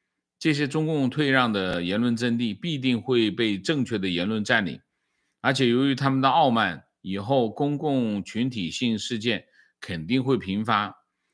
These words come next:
期待二十一世纪保路运动的到来。OK，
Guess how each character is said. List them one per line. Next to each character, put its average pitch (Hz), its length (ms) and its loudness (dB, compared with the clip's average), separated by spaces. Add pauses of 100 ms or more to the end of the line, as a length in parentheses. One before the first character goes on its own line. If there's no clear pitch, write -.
(140)
期 - 240 -2
待 143 140 6
二 127 180 4
十 120 160 -2
一 117 80 0
世 117 160 -6
纪 110 220 -2
保 82 240 -4
路 110 100 0
运 117 180 2
动 104 140 -2
的 87 140 -4
到 90 180 -2
来。 69 200 -4
OK， 71 340 -14